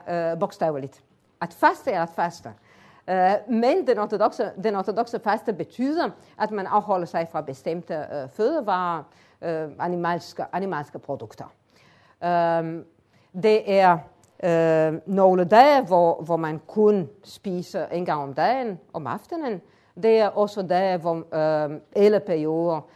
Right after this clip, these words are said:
hvor man holder den, det, der hedder den totale faste. Det vil sige, at man ikke spiser noget som helst. Altså total faste har man også i reglen i forbindelse med skriftområdet, hvor man siger,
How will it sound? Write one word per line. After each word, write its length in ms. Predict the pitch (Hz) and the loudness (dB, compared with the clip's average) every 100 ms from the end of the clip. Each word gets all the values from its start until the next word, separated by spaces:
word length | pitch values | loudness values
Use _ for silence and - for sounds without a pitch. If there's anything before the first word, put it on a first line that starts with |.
| _ | _
hvor 180 | - 160 | -8 -6
man 180 | 170 156 | -4 -6
holder 380 | 139 165 165 156 156 | 0 2 2 -4 -8
den, 220 | 165 151 | -10 -6
det, 120 | 170 156 | -6 -6
der 60 | |
hedder 160 | 160 165 | -2 -2
den 180 | 175 170 | -2 -4
totale 560 | 170 - 170 165 156 | -8 -4 -2 -2 -4
faste. 460 | - - - - 123 | -8 -18 -18 -18 -16
Det 140 | 120 | -14
vil 80 | 139 | -16
sige, 200 | - 131 | -12 -12
at 100 | 131 | -12
man 160 | 131 123 | -12 -10
ikke 180 | 143 | -10
spiser 440 | 123 - 131 123 139 | -12 -12 -12 -12 -14
noget 240 | 131 120 | -12 -12
som 180 | - 110 | -14 -16
helst. 360 | 123 - - _ _ _ _ | -16 -20 -20 _ _ _ _
Altså 220 | 170 190 | -10 -8
total 460 | 175 190 214 202 185 | -6 -4 0 0 0
faste 380 | - 214 240 226 | -2 -4 -4 -8
har 200 | 202 220 | 0 0
man 280 | 208 170 135 _ | 0 -6 -10 _
også 260 | 160 151 147 | -8 -6 -8
i 160 | 147 | -6
reglen 440 | 143 151 175 190 151 _ _ _ | -4 -2 -2 -4 -8 _ _ _
i 80 | 190 | -10
forbindelse 520 | 185 160 160 165 175 | -6 -4 -4 -8 -10
med 180 | 147 135 | -10 -10
skriftområdet, 800 | - - 247 262 214 196 202 170 | -12 -6 -4 -4 -2 0 0 -2
hvor 120 | 170 | -6
man 140 | 170 151 | -8 -8
siger, 340 | - 208 202 | -8 -4 -4